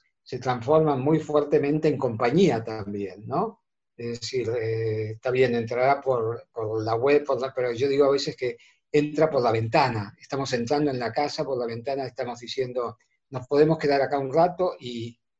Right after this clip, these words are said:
y mucha gente le dice, "Sí, por favor, quédate", o "Por favor, andate también", nos podrían decir, ¿no? Pero en este caso es, este, creo que hay un rol racional, de nuevo, que es el de informar, y un rol emocional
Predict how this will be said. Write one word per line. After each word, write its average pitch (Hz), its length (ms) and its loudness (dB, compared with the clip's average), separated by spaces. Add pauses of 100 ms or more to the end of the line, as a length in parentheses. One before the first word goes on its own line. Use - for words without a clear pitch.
(260)
y 120 120 -14
mucha 139 340 -4
gente 147 200 -2
le 135 100 2
dice, 127 120 -6
"Sí, 143 220 -4
por 131 240 -4
favor, 131 320 0
quédate", 139 560 0
o 127 160 0
"Por 123 180 -2
favor, 135 180 0
andate 127 360 2
también", 107 380 -6
nos 104 100 -16
podrían 113 400 -6
decir, 110 340 -12
¿no? 175 180 -10 (440)
Pero 120 120 -12
en 131 60 -6
este 131 180 -4
caso 135 380 -2
es, 127 260 -2
este, 110 460 -6 (260)
creo 147 240 4
que 143 120 0
hay 131 100 2
un 135 180 -4
rol 117 440 0 (420)
racional, 135 880 -2
de 120 160 -10
nuevo, 123 320 -4
que 131 80 -8
es 117 140 -14
el 110 100 -6
de 107 300 -8 (420)
informar, 131 720 -2
y 127 80 -4
un 127 80 -8
rol 131 240 0
emocional 127 800 -6